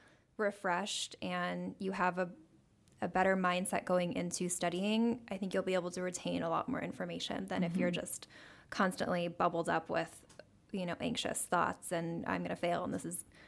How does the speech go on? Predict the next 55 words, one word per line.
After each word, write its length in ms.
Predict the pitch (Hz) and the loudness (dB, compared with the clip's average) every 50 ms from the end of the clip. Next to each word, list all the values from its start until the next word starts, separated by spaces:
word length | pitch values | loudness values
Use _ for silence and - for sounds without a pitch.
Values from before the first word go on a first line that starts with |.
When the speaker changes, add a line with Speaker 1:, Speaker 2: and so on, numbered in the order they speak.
| - - - - - | -20 -20 -12 -4 2
Speaker 1:
I 60 | 185 | 4
won't 160 | 185 185 - | 4 6 6
be 60 | 185 185 | 6 4
able 120 | 180 175 | 4 4
to 80 | 175 180 | 2 -2
do 200 | 175 180 175 175 | 0 0 2 2
X, 240 | - 170 - - - | 2 0 0 0 0
Y, 100 | 180 170 | 0 2
and 160 | 170 175 170 | 2 0 0
Z 120 | - 175 | -2 -2
specialty 500 | 175 - - 175 - 175 160 160 - 170 | -2 -2 -2 -2 0 -2 -2 -2 -2 -2
if 100 | 170 - | -2 -2
I 80 | - 175 | -2 -2
don't 220 | 175 175 175 - - | -2 -2 -2 -2 -2
get 140 | 180 160 165 | -2 0 0
a 120 | 165 175 | 0 0
two 200 | 170 - 185 180 | 0 0 -2 0
fifty." 500 | - 175 185 - - - - 175 190 196 - - - - - - - - | 0 0 -2 -2 -4 -6 -4 -4 -6 -8 -10 -14 -20 -20 -20 -20 -12 -4
Um, 440 | - 190 180 180 180 180 - 113 - 269 - | 0 2 4 4 4 2 0 -2 -4 -4 0
I 60 | - | 2
don't 160 | 214 220 220 220 | 2 2 2 2
think 160 | 220 202 - - - - _ _ _ _ _ _ _ _ _ _ _ _ _ - - - | 0 -2 -2 -6 -18 -20 _ _ _ _ _ _ _ _ _ _ _ _ _ -12 -4 0
that 160 | 185 180 175 | 2 2 2
was 120 | 175 175 | 2 0
helpful 380 | - - - - - - 208 185 | 0 -2 -2 -4 -4 -6 -6 -6
for 180 | - 180 175 | -4 -4 -2
me 340 | 180 180 - - 233 247 - | -2 -2 -4 -2 -2 -2 -2
<laughs> 40 | 185 | 0
Speaker 2:
No, 60 | 285 285 | 0 0
Speaker 1:
at 420 | 302 277 311 - 233 - - 202 | 0 0 -2 -2 -2 -2 -2 -2
Speaker 2:
it's 100 | 196 214 | 0 0
Speaker 1:
the 60 | 208 | 0
Speaker 2:
not 120 | 240 254 254 | 0 2 2
Speaker 1:
end 80 | 240 214 | 2 2
of 140 | 196 190 | 0 0
the 60 | 180 180 | 0 0
Speaker 2:
helpful 40 | 165 | 0
Speaker 1:
day. 120 | - 311 | 0 0
Speaker 2:
for 60 | 294 | 0
most 260 | 170 175 170 294 285 - | 0 0 0 0 0 0
people, 460 | 330 311 262 311 349 277 320 - 269 | 0 0 0 0 0 2 2 2 0
Speaker 1:
<laughs> 0 | - | 0
Speaker 2:
really, 120 | - 247 | 0 0
Speaker 1:
Yeah. 260 | 214 - - 220 220 269 - | 0 0 0 -2 -2 -2 0
Speaker 2:
even 180 | - 233 220 | 0 0 2
though 100 | 220 202 | 2 2
everyone's 480 | 147 127 202 185 214 202 196 208 202 - | 2 2 2 2 2 2 2 2 0 0
thinking 360 | - - 190 185 175 - 165 175 | 0 0 0 0 2 0 0 2
it. 140 | 185 175 - | 0 0 0
Speaker 1:
Everyone 420 | - 277 277 294 202 - 320 330 320 | 0 0 0 0 0 0 0 0 2
thinks 220 | 254 233 254 - | 0 0 0 2
it. 220 | - 196 196 196 - | 2 2 2 2 2
Everyone 380 | 214 214 220 226 233 240 240 | 0 0 2 2 2 2 2
does. 360 | 233 220 - 160 175 190 196 214 - - | 2 2 0 0 0 -2 -4 -4 -6 -4
And, 460 | - - 202 202 202 202 202 202 202 | -2 0 0 2 2 0 0 -2 -4